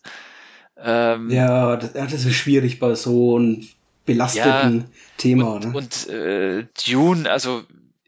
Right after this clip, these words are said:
Speaker 1: äh, die Bücher, ich glaub, wir haben über die Bücher aber schon mal gesprochen. Ich weiß es nicht mehr. Auf alle Fälle
Speaker 2: Das ist dann aber, das ist dann aber
Speaker 1: Ja,
Speaker 2: nee,
Speaker 1: ja, auf alle
Speaker 2: das
Speaker 1: Fälle,
Speaker 2: kann
Speaker 1: auf alle
Speaker 2: sein,
Speaker 1: Fälle
Speaker 2: ne?
Speaker 1: ging's halt darum, die, ähm, das ist halt ein super Material.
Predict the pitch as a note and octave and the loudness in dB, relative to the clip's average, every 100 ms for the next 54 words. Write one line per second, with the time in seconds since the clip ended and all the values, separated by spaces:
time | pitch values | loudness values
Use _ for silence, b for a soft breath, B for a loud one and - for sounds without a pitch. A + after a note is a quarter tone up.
0 | _ - B2+ B2+ B2 A#2 _ _ B2 - | _ -10 -6 -2 -2 -4 _ _ -16 -10
1 | - C#3+ D#3+ E3 - - G#2+ C3 C#3 A2+ | -2 0 2 -2 -4 -8 -6 -2 -4 -4
2 | G2+ G#2+ B2+ E3+ B3 - F#2 F2+ F2+ G2 | -8 -10 -10 -6 -2 -2 -2 -2 -4 -4
3 | F#2 - - E2+ G2+ F#2 - b b b | -4 -6 -8 -6 -6 -10 -14 b b b
4 | b b _ _ - A#2 A2+ A#2 G#2 G2 | b b _ _ -6 -4 -2 -4 -6 -12
5 | F#2+ F2+ - B A2+ B2 C#3 C#3+ C#3 C3 | -14 -14 -14 B -6 -4 -4 -4 -4 -4
6 | B B B B B B - C3 - F3+ | B B B B B B -4 -4 -2 -2
7 | E3 D#3 - F3+ G3 E3 C3 C#3 C3 F#2 | 0 -2 -4 -6 -2 0 2 2 2 0
8 | F#2+ C#3 C#3+ D#3 C#3+ C#3 B2 A2 A2 G#2 | -2 -4 -2 0 2 2 0 0 0 -2
9 | C3+ - B2+ C#3 B2+ A#2 A#2+ C3+ - B | -4 -6 -8 -6 -4 -4 -4 -6 -12 B
10 | B _ - A#2 G#2+ A2 A2 A2+ - _ | B _ -20 -6 -2 0 0 -2 -6 _
11 | _ _ _ _ _ - A2+ A2 A2 A2 | _ _ _ _ _ -10 -4 -4 -4 -8
12 | G#2+ - _ _ _ - B2+ - - C#3+ | -12 -18 _ _ _ -4 -2 0 0 0
13 | C3 A2+ B2 - A#2+ G#2+ G2+ G2 F2 E2+ | -4 -8 -6 -4 -2 -2 -2 -4 -4 -4
14 | F#2+ | -6